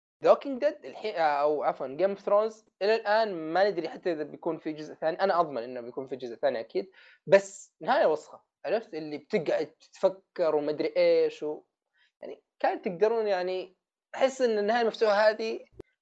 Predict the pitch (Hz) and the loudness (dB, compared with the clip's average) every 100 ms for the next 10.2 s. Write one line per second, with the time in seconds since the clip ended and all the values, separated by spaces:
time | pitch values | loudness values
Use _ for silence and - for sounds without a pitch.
0 | _ - 185 214 165 160 - - - _ | _ 0 2 0 0 0 -2 -10 -20 _
1 | _ 147 180 - - 143 143 - - 147 | _ -2 -2 -4 -12 -8 -8 -10 -10 -2
2 | 147 143 180 135 143 147 131 - - - | 0 0 -2 -2 -4 -2 -4 -6 -14 -6
3 | 151 170 226 226 226 208 220 - 175 175 | -2 4 6 6 0 -2 -2 -4 -4 -2
4 | 165 170 202 214 175 180 170 - 196 185 | -2 0 2 0 2 2 2 -2 -4 -4
5 | 202 - 196 180 202 208 202 220 - _ | -10 -6 -6 -4 -2 0 0 -2 -6 _
6 | _ _ _ - 151 170 180 180 170 151 | _ _ _ -12 -6 0 2 2 -2 0
7 | 180 170 156 147 147 170 165 139 131 127 | 0 0 -2 -2 -2 0 0 -2 -6 -4
8 | 139 156 151 139 143 160 139 151 147 147 | 2 2 2 -2 0 0 0 -6 -2 -2
9 | 127 - 151 143 123 127 135 131 120 - | -2 -6 -6 -2 -4 -6 -10 -10 -10 -8
10 | 123 120 | -12 -12